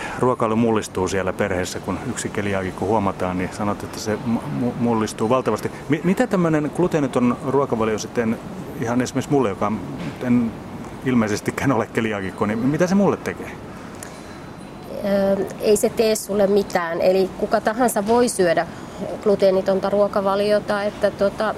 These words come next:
Speaker 2: mut et kannattaa miettiä, että on, onko sitä niinku turhan takia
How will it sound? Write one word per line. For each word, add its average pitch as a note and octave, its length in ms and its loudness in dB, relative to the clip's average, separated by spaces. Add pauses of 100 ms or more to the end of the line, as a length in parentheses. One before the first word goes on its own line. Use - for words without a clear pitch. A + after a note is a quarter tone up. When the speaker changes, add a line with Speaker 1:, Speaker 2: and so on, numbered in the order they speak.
(140)
Speaker 2:
mut G3+ 240 2
et G#3 220 0 (480)
kannattaa A#3 380 2
miettiä, C4 400 4
että A3+ 140 4
on, A#3 140 4
onko B3 220 2
sitä A3+ 240 0
niinku A3+ 200 2
turhan A3 400 4
takia E3 400 2